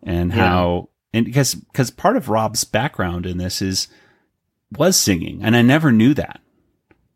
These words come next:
Speaker 1: before, you know?
Speaker 2: Yeah,
Speaker 1: That
Speaker 2: he, like, started off as a singer, which I didn't know that either,
Speaker 1: Yeah,
Speaker 2: so.
Speaker 1: yeah. I just, I just figured Rob was like, "Okay, just get into drama and do that." But he started off as kind of like a, I don't know, kind of a rock singer with tight jeans.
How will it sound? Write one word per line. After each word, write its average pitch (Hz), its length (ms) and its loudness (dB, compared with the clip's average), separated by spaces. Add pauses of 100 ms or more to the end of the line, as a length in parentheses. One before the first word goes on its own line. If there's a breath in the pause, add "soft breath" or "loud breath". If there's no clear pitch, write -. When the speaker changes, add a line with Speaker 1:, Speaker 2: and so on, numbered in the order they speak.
(180)
Speaker 1:
before, - 560 -10
you 104 120 -2
know? 95 340 -2
Speaker 2:
Yeah, 131 100 0
Speaker 1:
That 117 80 2
Speaker 2:
he, 117 80 2
like, 104 220 0
started 107 340 -4
off 104 280 -6
as 92 120 -6
a 90 60 -6
singer, 76 280 -12
which 78 180 -10
I 92 60 -2
didn't 87 160 -6
know 80 160 -10
that 85 240 -8
either, 113 100 -2
Speaker 1:
Yeah, 143 240 -2
Speaker 2:
so. - 160 -10
Speaker 1:
yeah. 117 220 0
I 107 100 2
just, 123 240 0
I 120 140 2
just 127 220 0
figured 104 340 0
Rob 92 280 2
was 95 140 -2
like, 95 220 -2
"Okay, 160 400 -2
just 123 160 -8
get 117 80 0
into 123 160 2
drama 113 360 0
and 104 300 -2
do 127 160 -2
that." 120 180 -4
But 95 140 0
he 110 100 0
started 117 340 -2
off 120 180 -4
as 95 140 -4
kind 104 180 -2
of 95 60 -4
like 92 200 -2
a, 90 220 -2 (480 loud breath)
I 160 40 -2
don't 135 100 2
know, 104 40 0
kind 147 160 0
of 113 60 2
a 107 60 0
rock 107 340 0
singer 101 340 2
with 92 160 -2
tight 110 240 -4
jeans. 104 540 0